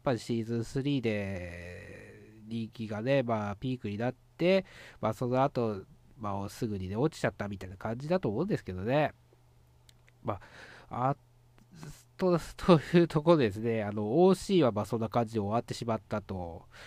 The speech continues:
で、他にはですね、えーっと、まあ、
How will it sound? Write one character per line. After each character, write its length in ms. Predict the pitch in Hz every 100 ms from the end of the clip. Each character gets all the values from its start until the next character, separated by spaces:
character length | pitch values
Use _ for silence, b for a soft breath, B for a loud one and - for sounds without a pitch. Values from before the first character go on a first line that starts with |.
| B B B -
で、 400 | 139 139 139 139
他 320 | 143 160 180
に 140 | 214 214
は 120 | 139
で 120 | 107
す 400 | - - 104 101
ね、 340 | 113 123 104 - - - _ _ _ _ _ _ _ _ _ -
え 960 | - 101 101 101 98 98 98 95 92 92
ー 0 |
っ 20 | _ _ _ _ _ _ -
と、 180 | 95 95
ま 420 | 95 92 87
あ、 40 | 98